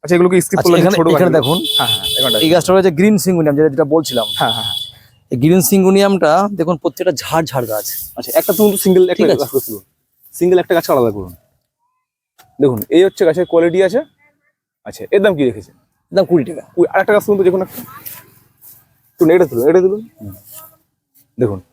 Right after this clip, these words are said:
Speaker 1: গাছের
Speaker 2: পুরো
Speaker 1: কোয়ালিটি
Speaker 2: বুশি।
Speaker 1: কিন্তু এইরকম রয়েছে, মানে ঝাড়, ঝাড় পুরো একদম।
Speaker 2: হুম।
Speaker 1: আচ্ছা, এই
Speaker 2: খুব
Speaker 1: একটা
Speaker 2: সুন্দর
Speaker 1: দেখুন।
Speaker 2: দেখতে।
Speaker 1: অসাধারণ দেখতে। এবং গাছের কোয়ালিটি খুব সুন্দর কিন্তু।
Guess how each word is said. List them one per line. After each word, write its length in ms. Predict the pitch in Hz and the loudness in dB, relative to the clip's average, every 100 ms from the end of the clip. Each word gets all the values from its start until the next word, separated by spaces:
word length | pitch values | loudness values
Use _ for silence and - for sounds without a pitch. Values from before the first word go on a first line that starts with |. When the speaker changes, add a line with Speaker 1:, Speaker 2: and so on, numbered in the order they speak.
| _ _ _ _ _ _ _ _ _ - | _ _ _ _ _ _ _ _ _ -2
Speaker 1:
গাছের 260 | 135 180 | 0 2
Speaker 2:
পুরো 100 | 202 | 4
Speaker 1:
কোয়ালিটি 160 | 196 180 | 2 2
Speaker 2:
বুশি। 140 | 170 | 0
Speaker 1:
কিন্তু 300 | 180 226 254 - _ | 0 -2 -4 -12 _
এইরকম 280 | 180 165 151 | 0 2 2
রয়েছে, 180 | 139 135 | 0 -2
মানে 140 | 147 | -2
ঝাড়, 360 | 135 185 196 135 | -2 0 0 -2
ঝাড় 260 | - 180 175 | -2 0 0
পুরো 220 | 127 113 | -2 -4
একদম। 220 | 107 95 95 | -6 -14 _
Speaker 2:
হুম। 220 | 110 98 101 - _ _ _ - - - - - _ _ _ - - - - - - - - | -18 -18 -18 -20 _ _ _ -20 -20 -20 -20 -20 _ _ _ -14 -12 -12 -14 -16 -12 -12 -10
Speaker 1:
আচ্ছা, 220 | 107 101 | -2 2
এই 100 | 151 | 2
Speaker 2:
খুব 80 | 135 | 2
Speaker 1:
একটা 40 | |
Speaker 2:
সুন্দর 240 | - 156 | 0 0
Speaker 1:
দেখুন। 100 | 151 | 2
Speaker 2:
দেখতে। 260 | 135 - _ _ _ _ _ _ _ _ | 0 -4 _ _ _ _ _ _ _ _
Speaker 1:
অসাধারণ 400 | 131 160 147 131 | -4 0 2 2
দেখতে। 180 | 113 - _ _ _ | -2 -6 _ _ _
এবং 100 | 156 | -2
গাছের 220 | 143 147 | -2 -2
কোয়ালিটি 220 | 190 196 185 | 0 2 2
খুব 100 | 170 | -2
সুন্দর 280 | 156 139 | -2 -2
কিন্তু। 260 | 107 104 98 | -2 -10 -14